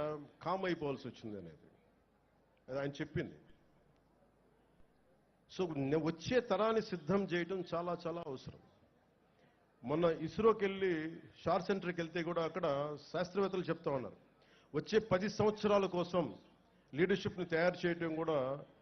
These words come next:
ఇస్రో సాంప్రదాయంలో ఒక భాగమని. దురదృష్టం, వచ్చే తరం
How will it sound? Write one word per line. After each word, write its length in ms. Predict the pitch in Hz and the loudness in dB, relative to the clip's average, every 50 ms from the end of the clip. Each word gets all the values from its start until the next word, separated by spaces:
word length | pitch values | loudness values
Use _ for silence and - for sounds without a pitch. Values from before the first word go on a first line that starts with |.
| - - - - | -20 -10 -6 -4
ఇస్రో 540 | 147 143 - - 196 190 180 147 127 - - | -4 -2 -2 0 2 4 4 4 2 0 -6
సాంప్రదాయంలో 760 | - - 160 170 175 170 175 170 170 160 165 170 170 165 156 | -4 0 2 2 2 2 0 2 4 4 6 6 6 4 4
ఒక 120 | 139 - | 2 0
భాగమని. 500 | 123 110 135 127 131 131 131 113 92 76 - - - - _ _ _ _ _ _ _ _ _ _ _ _ - 104 | -2 0 2 2 4 4 2 0 -2 -4 -10 -16 -20 -20 _ _ _ _ _ _ _ _ _ _ _ _ -10 -4
దురదృష్టం, 800 | - 151 185 196 - 208 202 - - 214 202 170 143 135 139 147 - - - - _ _ _ _ _ _ _ _ _ _ _ _ _ _ _ - | 0 2 2 4 4 2 2 2 2 2 2 2 2 -2 -4 -8 -12 -18 -20 -20 _ _ _ _ _ _ _ _ _ _ _ _ _ _ _ -8
వచ్చే 280 | 127 143 139 196 208 | -8 -2 2 4 4
తరం 440 | 190 202 190 185 196 190 160 120 - | 4 6 6 6 6 6 4 0 -4